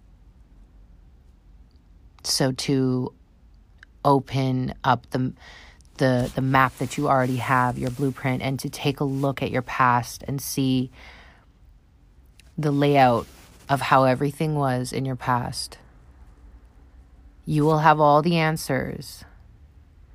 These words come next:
that are gonna free you from your past in order for you to live a fulfilling and happy life starting from this day forward,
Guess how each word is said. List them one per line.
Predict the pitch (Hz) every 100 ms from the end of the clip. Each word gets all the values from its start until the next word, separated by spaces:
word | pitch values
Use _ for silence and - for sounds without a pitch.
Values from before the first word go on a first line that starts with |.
| - - -
that | - 135
are |
gonna | 135 139 127
free | - - 147
you | 139 127 123
from | 135 131
your | 131
past | - 131 131 135 - - - - - - - - - - - - - - - - - - -
in | 156
order | 143 135 131
for | -
you | 143 135 131 127
to | - 131 123 123 123 131 - - - - - - - - - - - -
live | 151 139 131
a | 135
fulfilling | 143 135 - 135 131 131
and | 127
happy | 117 135 - 123 127 127 - - - - - -
life | 143 123 120 - - - - - - - -
starting | - 160 143 139
from | 131 139 131
this | 131 131 -
day | 135
forward, | 131 139 131 131 127